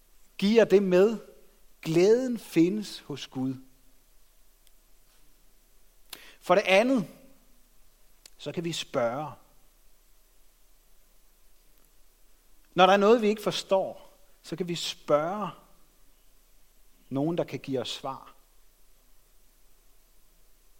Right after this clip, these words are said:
Vi kan spørge efter det, som ikke giver mening,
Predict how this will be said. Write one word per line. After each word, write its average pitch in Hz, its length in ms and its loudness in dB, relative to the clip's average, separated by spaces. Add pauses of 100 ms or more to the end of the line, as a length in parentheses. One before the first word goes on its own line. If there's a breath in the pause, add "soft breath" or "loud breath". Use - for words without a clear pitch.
(960)
Vi 160 100 -4
kan 170 140 -2
spørge 196 680 -2 (100)
efter 170 360 0
det, 185 340 2
som 175 260 -6
ikke 196 240 -6
giver 147 160 -2
mening, 123 560 -8